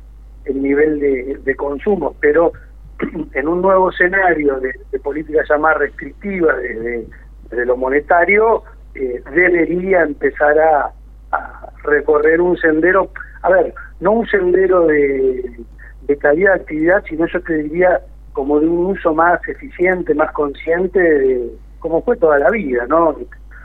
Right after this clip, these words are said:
Yo recuerdo que cuando era chico <laughs> pensábamos bien antes de ir a cargar el tanque, ¿no? Este, siempre no, no, no era algo que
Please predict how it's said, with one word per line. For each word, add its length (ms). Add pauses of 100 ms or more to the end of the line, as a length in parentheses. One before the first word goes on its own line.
(240)
Yo 80
recuerdo 480
que 180 (360)
cuando 280
era 200
chico 320 (580)
<laughs> 340
pensábamos 640
bien 300
antes 240
de 80
ir 80
a 80
cargar 360
el 140
tanque, 460
¿no? 320
Este, 260
siempre 640 (380)
no, 180
no, 120
no 160
era 260
algo 220
que 320